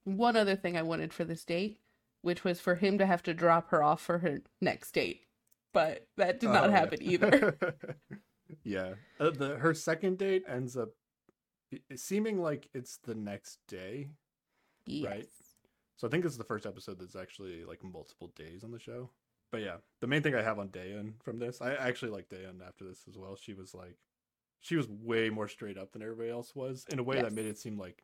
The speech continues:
Speaker 2: you know, it didn't seem like she was restricted in talking about her feelings, you know? <laughs>
Speaker 1: <laughs> Yes.
Speaker 2: Everybody else, or a lot of them on the show, just, like, I have, I re-, I would say they speak in riddles.
Speaker 1: <laughs> Yes.
Speaker 2: That's what I would, <laughs> how I would describe it.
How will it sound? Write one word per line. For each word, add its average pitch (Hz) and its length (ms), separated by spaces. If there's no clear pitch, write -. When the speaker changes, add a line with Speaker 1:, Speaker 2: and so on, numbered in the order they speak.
Speaker 2:
you 117 80
know, 92 220
it 123 80
didn't 151 200
seem 170 200
like 104 160
she - 140
was 101 180
restricted 104 480
in 90 240
talking 107 280
about 101 160
her 92 80
feelings, 98 440
you 104 60
know? 208 400
<laughs> 247 160
Speaker 1:
<laughs> 302 140
Yes. 208 500
Speaker 2:
Everybody 135 440
else, 95 420
or 107 160
a 95 100
lot 107 220
of 92 100
them 90 160
on 87 100
the 87 80
show, - 160
just, 92 160
like, 82 240
I 113 180
have, 95 220
I 104 100
re-, 98 280
I 110 160
would 107 140
say 113 120
they 98 140
speak - 300
in 98 140
riddles. 78 460
Speaker 1:
<laughs> - 60
Yes. 247 680
Speaker 2:
That's - 180
what - 100
I 85 80
would, 92 120
<laughs> - 180
how 170 240
I 135 60
would 131 180
describe 104 420
it. 139 120